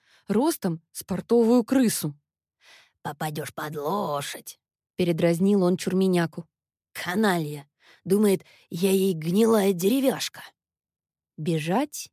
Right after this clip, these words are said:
или не бежать? Вот в чем, как говорится, был вопрос. Рыжебородый Дик мучительно соображал. Страдания умножал дедушка домовой, который со своего портрета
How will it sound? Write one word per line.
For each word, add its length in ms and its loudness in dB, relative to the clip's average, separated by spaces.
или 260 0
не 200 2
бежать? 640 -4
Вот 340 0
в 120 -20
чем, 280 0
как 200 -2
говорится, 800 -2
был 300 0
вопрос. 640 0
Рыжебородый 800 4
Дик 420 -2
мучительно 760 2
соображал. 760 2
Страдания 800 2
умножал 500 2
дедушка 460 -2
домовой, 640 2
который 300 -2
со 160 -2
своего 380 2
портрета 640 -2